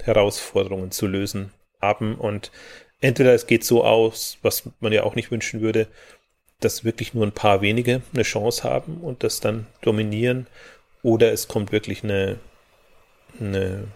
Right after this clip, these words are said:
also die Zeit bringt eine Entwicklung in Gang, ähm, dass da, dass die Substanz einfach irgendwann da ist. Aber ich, ich hab fast so das, die Befürchtung, wenn ich mir das Thema immer mal wieder überlege,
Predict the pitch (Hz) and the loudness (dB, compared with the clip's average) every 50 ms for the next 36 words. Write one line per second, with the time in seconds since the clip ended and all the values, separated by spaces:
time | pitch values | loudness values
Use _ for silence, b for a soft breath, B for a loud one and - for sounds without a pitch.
0 | - _ _ _ - 107 - - 117 104 - - - 101 98 107 - - - 107 | -20 _ _ _ -8 -8 -4 -2 -4 -2 0 2 4 4 4 4 2 2 0 0
1 | 117 131 113 104 95 - 110 - - - 104 98 101 101 - - _ _ _ _ | 0 0 -2 -2 -2 -2 -4 -2 0 0 -2 -2 -2 -6 -10 -18 _ _ _ _
2 | _ - - - - - - - - - - - - - - - - - - - | _ -20 -20 -20 -20 -20 -20 -20 -20 -20 -20 -20 -20 -20 -20 -20 -20 -14 -6 -4
3 | 117 104 104 - 92 90 92 95 104 104 B B B B B B B B B _ | -4 0 4 4 4 4 4 0 -2 -6 B B B B B B B B B _
4 | - 104 98 98 104 - - - - - - 95 98 101 87 - - _ _ _ | -4 -4 -2 -4 -2 0 0 0 0 0 0 0 0 -2 -4 -10 -16 _ _ _
5 | _ _ - 110 - - 110 - 110 - - - - 101 95 101 110 - - - | _ _ -6 -6 -4 -4 -2 -2 -2 -2 -2 0 0 2 2 0 0 -4 -6 -6
6 | - 117 95 - - - 98 - - - - - - - - _ _ _ _ _ | -6 -6 -6 -6 -4 -6 -4 -4 -6 -8 -10 -12 -14 -16 -18 _ _ _ _ _
7 | _ _ _ _ _ _ _ _ - - _ - 120 110 120 113 104 95 95 95 | _ _ _ _ _ _ _ _ -20 -6 _ 2 2 4 4 4 4 2 4 4
8 | 101 90 92 101 98 98 90 - - - - 98 101 95 95 92 B B B B | 4 4 4 4 4 2 2 0 -2 -2 2 4 4 4 4 2 B B B B
9 | B B B B B B B B B - - 214 165 - - - - - - 127 | B B B B B B B B B -20 -18 -16 -12 -12 -12 -10 -8 -8 -8 -6
10 | - - - 110 - - 113 - - - 104 101 - - - - - - - - | -4 -2 -2 0 2 0 0 2 2 2 2 2 0 -4 -6 -10 -16 -20 -18 -18
11 | - - - - 107 101 - - - - 98 104 - - - 113 104 98 98 101 | -20 -14 -8 -8 -8 -6 -8 -8 -4 -2 -2 -2 0 0 0 0 2 2 0 0
12 | 98 - 104 95 - - - 117 110 104 104 107 107 - - - 113 101 101 101 | 0 2 2 0 0 -2 -2 0 0 0 0 0 -2 -6 -4 -2 0 2 2 2
13 | 104 104 110 104 101 110 101 98 95 98 104 110 101 | 4 4 2 2 2 2 2 4 4 4 4 4 2